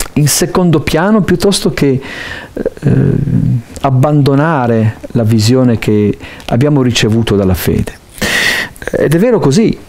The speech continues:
Tornando alla mia riflessione iniziale di interpretare i segni dei tempi, guardate, poche storie, cioè o il cristianesimo contagia la nostra vita, anche il nostro giudizio sulle cose,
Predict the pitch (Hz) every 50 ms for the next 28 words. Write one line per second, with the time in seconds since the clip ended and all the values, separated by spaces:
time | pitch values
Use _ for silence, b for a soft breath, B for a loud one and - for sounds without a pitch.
0 | - - - 98 110 B B B B B B - - - - - - - - -
1 | - 135 - - 175 170 185 196 208 214 214 196 175 170 156 147 139 - 453 453
2 | 440 - 190 123 139 151 165 185 196 185 180 - 190 156 - 214 214 196 175 160
3 | 139 - - - 202 196 180 160 147 139 135 131 123 131 139 131 143 143 135 -
4 | 147 147 - 170 175 156 131 - 160 151 139 135 127 117 - - 131 120 113 110
5 | 110 107 - 127 180 190 185 170 151 127 - 131 127 - - - - - - 147
6 | 143 - - 208 202 208 - - - - - 120 110 107 104 101 104 107 107 -
7 | - 165 170 156 127 113 B B B B B B B B B - - 226 233 254
8 | 254 247 - - B B B B B - - - 175 165 - 220 214 180 - -
9 | 202 202 185 151 151 151 151 143 147 175 160 - 196 196 180 180 170 165 165 147
10 | - - 160 156 151 151 135 - 214 208 - 196 196 180 - - 165 143 147 143
11 | 165 175 139 - 147 135 - - 139 127 117 - - - 101 92 87 90 - -
12 | 113